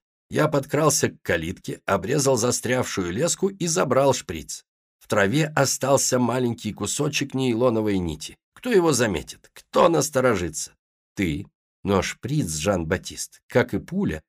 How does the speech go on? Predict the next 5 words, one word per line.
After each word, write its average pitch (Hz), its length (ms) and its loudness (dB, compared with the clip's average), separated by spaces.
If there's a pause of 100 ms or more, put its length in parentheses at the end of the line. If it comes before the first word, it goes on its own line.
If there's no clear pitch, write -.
должен 139 400 2
точно 156 380 -2
соответствовать 151 840 -2
размеру 143 460 0
ствола. 127 460 -2